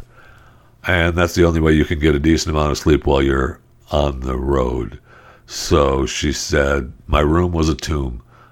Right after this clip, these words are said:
I'd come in and fall on the bed fully clothed, and my cat would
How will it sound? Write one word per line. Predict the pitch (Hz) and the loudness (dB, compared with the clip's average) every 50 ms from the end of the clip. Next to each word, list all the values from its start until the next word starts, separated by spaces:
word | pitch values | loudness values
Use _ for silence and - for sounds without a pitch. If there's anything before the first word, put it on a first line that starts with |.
| - | -10
I'd | - 80 69 | -10 -8 -4
come | - 95 85 80 87 | -2 -2 0 0 0
in | 85 82 82 78 | -2 -2 -2 -2
and | 71 67 65 | -4 -6 -6
fall | - - 87 82 80 78 | -2 0 2 2 2 2
on | 78 76 | 0 -2
the | 76 71 | -4 -2
bed | 71 78 78 78 76 71 71 | 0 0 2 0 0 -2 -4
fully | - - 85 78 78 78 73 | -4 0 2 2 4 2 2
clothed, | - - - 78 76 73 73 73 73 71 73 69 - - - _ _ - - - - - - - - - - - _ - | 0 -2 0 2 2 4 4 2 2 2 0 0 -2 -8 -18 _ _ -20 -20 -20 -20 -20 -20 -20 -20 -20 -20 -20 _ -8
and | - 82 82 80 76 71 71 69 67 69 73 | -4 -2 0 0 0 0 -2 -2 -4 -4 -2
my | 67 67 69 | 0 0 0
cat | 67 - - - - 85 78 76 76 - - | -2 -2 0 0 2 2 2 0 -2 -2 -4
would | - 80 73 67 62 60 | -2 -2 0 0 -2 -4